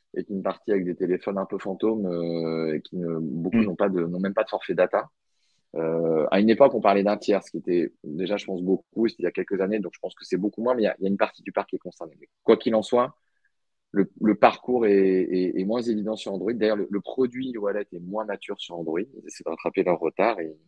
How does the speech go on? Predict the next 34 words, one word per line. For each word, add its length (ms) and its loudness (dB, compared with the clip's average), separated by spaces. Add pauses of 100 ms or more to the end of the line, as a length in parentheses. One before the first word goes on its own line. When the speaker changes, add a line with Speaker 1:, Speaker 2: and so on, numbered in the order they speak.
(680)
Speaker 1:
ils 140 -4
le 100 0
font 360 -6
de 160 -2
mieux 200 -4
en 60 -2
mieux, 200 0
donc 180 -4
ça, 80 -6
c'est 160 -6
cool. 300 0 (360)
Mais 80 4
une, 100 4
une 100 0
stat 200 8
qui 160 2
illustre 300 2
ça, 320 6 (320)
quand, 160 2
quand 240 2
on 80 2
met 100 0
un 140 4
bouton 300 0
wallet 340 6
dans 260 -4
un, 160 -2 (120)
dans 280 -4
un 220 -4
email 280 4
aujourd'hui 360 0
pour 160 -2
dire, 100 4
bah, 160 -2